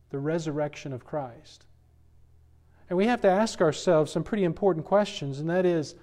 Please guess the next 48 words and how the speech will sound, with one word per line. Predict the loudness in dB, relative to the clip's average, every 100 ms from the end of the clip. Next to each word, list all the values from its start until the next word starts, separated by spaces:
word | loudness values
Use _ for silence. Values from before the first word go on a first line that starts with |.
| _ _
what | -6 -2
do | 0
I | 0
really | 0 0 -2 -2
believe? | -4 -4 -4 -8 -14 -20 _ _ _ _ _ _ _
What | -6
do | 0
I | 0
really | 0 -2 -2
say | -4 -4 0 0
the | 0 -2
life | -2 -4 -4 -8
of | -12
Christ | -12 -10 -8 -8 -10
is | -6
all | -4 -6
about? | -8 -10 -12 -18 -20 _ _ -20
How | -8 -4
am | 0
I | 2
reflecting | 2 0 -4 -2 -2 -2 -2 0
that | 2 0
in | 0
my | 2
life? | 4 4 2
Well, | 0
we'll | -2
talk | -2 -4
about | 0 2
that | 0
in | -2
just | -6 -6
a | -6
second. | -2 -2 0
Let's | -4
keep | -4 -4
going | 0 0
here, | 0 -2 -4 -6 -20 -20 -14
uh, |
as | -10 -6 -4
we'll | -4 -6
come | -4 2
back | 2 2
to | -4
some | -2 -2
of |
those | 0 0 0
thoughts. | 2 2 2 -14